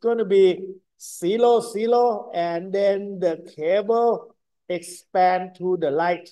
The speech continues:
to the top of this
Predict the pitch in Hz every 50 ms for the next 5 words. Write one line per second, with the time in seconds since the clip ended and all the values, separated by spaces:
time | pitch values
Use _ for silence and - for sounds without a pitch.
0 | 208 - _ _ _ _ _ _ - 170 165 160 143 120 - - 190 196 165 -
1 | - - - _ _ _ _ _ _ _ _ _ _ _ - 160 165 175 180 180
2 | - - - _ _ _ - 180 202 202 202 - - -